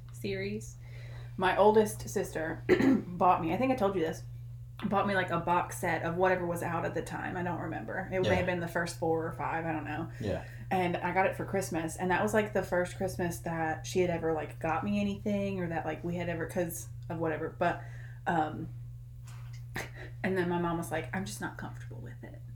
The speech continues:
Speaker 1: And she, like,
Speaker 2: Yeah.
Speaker 1: sent it back.
Speaker 2: A lot of people were like that back in the day. Like, I mean, it was around, like, what, two, two thousand?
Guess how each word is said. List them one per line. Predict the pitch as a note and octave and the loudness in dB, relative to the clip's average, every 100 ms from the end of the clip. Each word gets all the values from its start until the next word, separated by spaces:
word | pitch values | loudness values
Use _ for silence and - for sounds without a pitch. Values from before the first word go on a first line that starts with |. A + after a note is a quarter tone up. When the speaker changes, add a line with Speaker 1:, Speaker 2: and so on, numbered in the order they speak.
| - - - - | -12 -12 -12 -6
Speaker 1:
And | G#3+ | 0
she, | G#3 | 6
like, | B3+ - | 6 8
Speaker 2:
Yeah. | |
Speaker 1:
sent | C4 C4+ | 8 8
it | E4 C#4 | 6 6
back. | E4+ F#4+ C#4 B2 | 8 8 8 8
Speaker 2:
A | |
lot | B2+ C3+ F3+ | 10 10 8
of | |
people | A3+ G#3 G3 | 4 8 10
were | D#3+ | 12
like | C3+ D3+ | 12 10
that | C#3+ A#2 | 8 6
back | A2+ A2 | 6 4
in | A2 | 2
the | G#2 | 0
day. | G#2+ G#2+ G2 | 2 2 2
Like, | G2+ F#2+ | 0 0
I | G#2 | 0
mean, | A2 A2 | 0 0
it | |
was | G#2+ | 0
around, | A#2 A#2 A2+ | 0 2 4
like, | A2 - | 2 2
what, | G#2+ - | 0 0
two, | - | -4
two | - - - | -6 -6 2
thousand? | A2 A2 A2 - G#2+ G#2+ | 4 4 2 -4 -4 -4